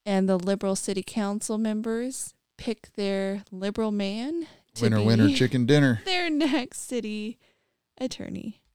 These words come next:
Speaker 2: Amazing. So the undersecretary for political affairs,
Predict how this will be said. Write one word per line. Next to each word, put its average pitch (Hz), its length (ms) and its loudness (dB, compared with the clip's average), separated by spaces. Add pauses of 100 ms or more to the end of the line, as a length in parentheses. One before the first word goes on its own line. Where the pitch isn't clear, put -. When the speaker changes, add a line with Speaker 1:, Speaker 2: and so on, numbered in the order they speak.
(160)
Speaker 2:
Amazing. 98 640 -2 (720)
So - 160 -2
the 113 140 4
undersecretary 107 800 2
for 104 220 0
political 95 440 -2
affairs, 90 760 -2